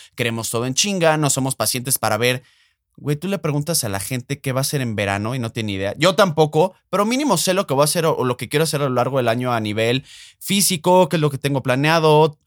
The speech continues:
Los dos sabemos muy bien que tenemos más o menos planeado qué queremos a nivel empresarial. Y muchas veces ni siquiera dos mil veintidós. ¿Qué vamos a hacer en dos mil veintitrés? O sea, sí estamos acostumbrados a pensar realmente en muy largo plazo,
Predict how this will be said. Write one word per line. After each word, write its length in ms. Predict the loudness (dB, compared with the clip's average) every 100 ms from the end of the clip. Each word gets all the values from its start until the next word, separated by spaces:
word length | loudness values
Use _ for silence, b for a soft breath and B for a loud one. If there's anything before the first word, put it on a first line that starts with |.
| b _ -8
Los 280 | -2 -2 2
dos 160 | 2
sabemos 220 | 2 2 0
muy 100 | -2
bien 120 | -2
que 80 | -4
tenemos 320 | -6 -4 -4
más 160 | -4 -6
o 40 |
menos 120 | -8
planeado 280 | -6 -6 -4
qué 120 | -6
queremos 320 | -6 -4 -4 -6
a 40 |
nivel 200 | -4 -4
empresarial. 400 | -4 -4 -2 0
Y 40 |
muchas 300 | 0 0 -2
veces 160 | -2 -2
ni 100 | -4
siquiera 240 | -4 0 0
dos 120 | 0
mil 120 | -2
veintidós. 440 | -2 -2 -2 -2
¿Qué 100 | 2
vamos 220 | 2 2 0
a 40 |
hacer 160 | 0 -2
en 80 | 0
dos 180 | 0
mil 160 | 0 0
veintitrés? 760 | 0 -2 -6 -2 2 2 0 -8
O 120 | _
sea, 200 | -2 0 2
sí 220 | 2 0
estamos 400 | 0 0 0 -2
acostumbrados 680 | -4 -6 -4 0 0 2 -2
a 100 | -4
pensar 300 | -6 -4 -2
realmente 340 | -2 -2 -4
en 60 | -4
muy 180 | -2 0
largo 280 | 0 0 -2
plazo, 400 | -2 -2 -6